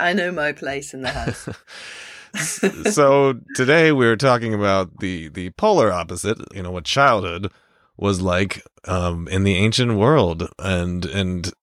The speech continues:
Speaker 2: you know, I, when you read the Bible, you're like, you don't see a lot of kids, right?
Speaker 1: Mm-hmm.
Speaker 2: They don't come up very often. So the, the Bible itself is not really cluing us in about what life was like. But thankfully,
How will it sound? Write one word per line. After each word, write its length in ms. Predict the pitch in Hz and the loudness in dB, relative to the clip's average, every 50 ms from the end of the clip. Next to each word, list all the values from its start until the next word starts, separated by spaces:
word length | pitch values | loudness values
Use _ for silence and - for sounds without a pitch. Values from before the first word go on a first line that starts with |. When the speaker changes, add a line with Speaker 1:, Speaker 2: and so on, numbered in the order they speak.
| _ _ _ _ - | _ _ _ _ -8
Speaker 2:
you 100 | 104 104 | -4 -4
know, 200 | 104 98 95 92 | -2 -2 -2 -4
I, 320 | 80 90 110 117 110 92 | -2 0 0 0 0 0
when 200 | 101 107 117 113 | 0 2 2 2
you 80 | 107 104 | 4 4
read 220 | 110 139 185 180 | 4 4 4 4
the 80 | 131 113 | 2 2
Bible, 520 | 98 95 87 87 87 95 104 107 107 110 - _ _ _ _ _ _ _ _ _ - | 0 0 0 0 0 0 0 0 0 -2 -12 _ _ _ _ _ _ _ _ _ -8
you're 120 | - 104 | -4 0
like, 260 | 104 104 104 92 95 | 0 0 0 0 -2
you 60 | 107 | 0
don't 180 | 120 156 196 202 | 2 2 2 2
see 260 | - - - 208 202 | 0 0 2 4 4
a 80 | 202 196 | 6 6
lot 180 | 196 196 196 | 6 4 4
of 100 | 190 185 | 4 2
kids, 560 | - - 123 85 71 - - - - - - - _ - | 2 0 0 0 -2 -8 -10 -8 -8 -10 -12 -14 _ -10
right? 280 | - 269 104 123 139 131 | -4 0 2 2 2 0
Speaker 1:
Mm-hmm. 200 | 127 120 - _ 52 50 _ - | -2 -6 -14 _ -20 _ _ -6
Speaker 2:
They 100 | 107 110 | -4 -2
don't 240 | 113 131 143 139 - | 0 0 0 -2 -2
come 180 | - 156 151 | -2 2 4
up 120 | 147 135 107 | 4 2 2
very 280 | 95 98 95 92 90 | 2 0 0 0 0
often. 360 | 87 87 87 - - 85 85 85 | -2 -2 -4 -4 -6 -8 -8 -6
So 300 | - - 98 95 95 95 | -2 0 0 2 0 0
the, 120 | 92 98 | -2 -4
the 240 | 92 71 - 104 90 | -6 -4 -6 -4 0
Bible 340 | 104 123 135 143 143 143 127 | 2 2 2 4 4 2 2
itself 540 | 107 - - - 165 143 123 110 104 - - - - - - _ _ _ - | 0 0 2 4 4 4 4 2 -2 -10 -16 -20 -20 -20 -20 _ _ _ -10
is 120 | - 156 170 | -8 -2 2
not 180 | 180 175 147 | 2 4 6
really 240 | 143 147 135 127 117 | 6 6 6 6 4
cluing 380 | - - 131 123 113 110 107 104 | 4 4 4 4 4 4 4 2
us 160 | 101 95 101 | 0 2 0
in 180 | 104 98 92 92 | 0 0 0 -2
about 320 | 92 92 95 90 90 82 | 0 2 2 2 2 2
what 140 | 90 90 76 | -2 -4 -2
life 300 | 87 92 90 87 85 - | 0 0 0 0 0 -2
was 160 | 87 85 80 | -4 -4 -2
like. 340 | 87 85 85 85 90 - - _ _ _ _ _ _ _ - | -2 0 0 -2 -4 -6 -12 _ _ _ _ _ _ _ -2
But 160 | - 95 90 | 0 0 2
thankfully, 640 | - 131 127 117 104 - 110 107 101 98 95 92 90 | 2 2 2 2 2 2 4 4 4 4 4 2 -2